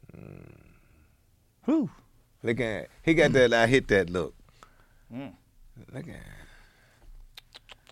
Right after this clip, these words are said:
Speaker 1: he got that look like he, you know, he done something.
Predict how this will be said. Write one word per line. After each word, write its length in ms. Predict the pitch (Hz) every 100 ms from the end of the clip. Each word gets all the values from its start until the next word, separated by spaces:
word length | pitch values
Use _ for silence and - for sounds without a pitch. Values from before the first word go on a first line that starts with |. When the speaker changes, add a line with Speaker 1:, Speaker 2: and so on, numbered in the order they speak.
| _ - -
Speaker 1:
he 140 | 170
got 280 | 165 196 -
that 180 | 147 143
look 200 | 165 -
like 180 | 123 123
he, 200 | 147 135
you 100 | 123
know, 180 | 104 90
he 100 | 127
done 300 | - 127 117
something. 460 | - 127 - 80